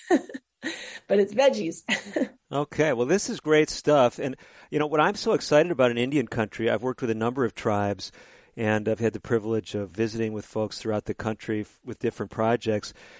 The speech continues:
Speaker 2: and such a, I would say, resurgence of connecting with the land, of really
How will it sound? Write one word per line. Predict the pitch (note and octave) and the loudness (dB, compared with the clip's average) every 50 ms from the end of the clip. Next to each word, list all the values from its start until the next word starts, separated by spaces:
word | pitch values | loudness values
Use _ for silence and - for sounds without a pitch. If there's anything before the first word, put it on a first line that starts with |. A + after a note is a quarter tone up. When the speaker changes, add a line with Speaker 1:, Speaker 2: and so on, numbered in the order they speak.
| - _ | -16 _
Speaker 2:
and | - A#2 A2+ | -6 -6 -6
such | - - - - F3 G#3 - - - - | -6 -4 0 2 2 2 0 -2 -4 -2
a, | - C#3 C3 B2+ B2 B2+ C3 - _ _ _ _ _ _ | 2 2 4 4 4 2 0 -2 _ _ _ _ _ _
I | C3+ C3+ D#3+ | 0 2 2
would | F3 - | 2 0
say, | - - C#3+ B2+ | 0 0 0 0
resurgence | A2+ B2 A2+ - - - - C#3+ C3+ C#3 B2+ G#2 G2+ G2 E2+ - - - - - - - - - - _ - | 0 -2 -4 -4 -6 -4 -2 0 0 0 0 -2 -6 -8 -8 -8 -12 -16 -16 -16 -16 -18 -20 -20 -20 _ -6
of | A2 A2 - _ - | -4 -4 -4 _ -8
connecting | B2+ C3 A#2+ A#2+ B2+ C3+ - - C#3+ C3+ B2 | -8 -4 -2 0 0 0 0 -2 -4 -4 -2
with | A#2+ A2+ - | -4 -4 -4
the | - G#2+ | -6 -6
land, | G2+ G#2+ A2 A2+ A2+ A2 A2+ A2+ A2+ A2 A2 | -4 -4 -2 0 0 0 0 0 -2 -2 -4
of | G2+ G#2+ G2 F2 G#2+ | -6 -8 -8 -6 -2
really | B2 B2 B2+ B2+ A#2+ A#2+ A#2 | 0 0 2 2 2 2 0